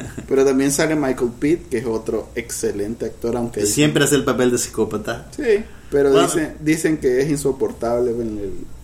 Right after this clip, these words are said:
Speaker 1: pero es muy bueno y sale Lawrence Fishburne también. O sea, esta serie, como te digo, he escuchado muy buenas cosas y prefiero
Speaker 2: Increíble que no has visto ni un capítulo de Hannibal.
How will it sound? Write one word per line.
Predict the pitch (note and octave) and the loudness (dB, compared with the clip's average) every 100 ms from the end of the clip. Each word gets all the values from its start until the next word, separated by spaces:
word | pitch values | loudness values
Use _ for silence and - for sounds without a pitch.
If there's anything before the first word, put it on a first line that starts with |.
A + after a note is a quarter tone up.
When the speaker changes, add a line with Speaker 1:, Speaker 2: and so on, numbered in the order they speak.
| - - - - - - - - | -16 -16 -16 -16 -16 -16 -18 -4
Speaker 1:
pero | D3 E3 | 0 2
es | |
muy | F#3 E3+ | 2 2
bueno | F3 F3 | 4 2
y | |
sale | D#3+ D3+ D3 | 2 4 4
Lawrence | C#3+ C#3 B2+ - | 4 2 0 0
Fishburne | B2 A#2 A2+ A2 | -2 -2 -6 -6
también. | G#2 G2+ G2+ - - - | -6 -6 -6 -10 -18 -4
O | |
sea, | - C3 | -2 2
esta | G#3 G#3+ G#3+ | 2 2 0
serie, | - F#3+ F#3+ G3 F#3+ | 2 4 6 4 4
como | D#3 C3+ B2+ | -2 -4 -2
te | A2+ A#2 | 0 2
digo, | D#3+ F3+ F#3 F#3 A#2+ | 4 2 0 -2 -6
he | |
escuchado | C3 - C3+ C3 B2+ C3 C3 - | -6 -4 -2 -2 0 0 -2 -4
muy | B2 B2+ C#3 | -4 -2 -2
buenas | C3+ C3 B2+ | -2 -4 -4
cosas | - B2 A#2+ C3+ C#3 - - - - - | -6 -6 -6 -8 -10 -14 -20 -20 -18 -12
y | B2+ | -6
prefiero | A#2 A2+ B2+ B2 B2+ B2 | -4 -2 2 4 4 4
Speaker 2:
Increíble | B2+ B2+ A#2+ E3 D3 | 4 4 4 2 2
que | |
no | A2+ | 0
has | B2+ | 0
visto | D#3 D#3 | -2 -2
ni | D#3+ | -2
un | E3 | -2
capítulo | D#3+ E3 E3 D3+ C#3 | -2 -2 -2 -2 -2
de | |
Hannibal. | C#3 F3 A#2+ F#2+ | -2 -4 -6 -8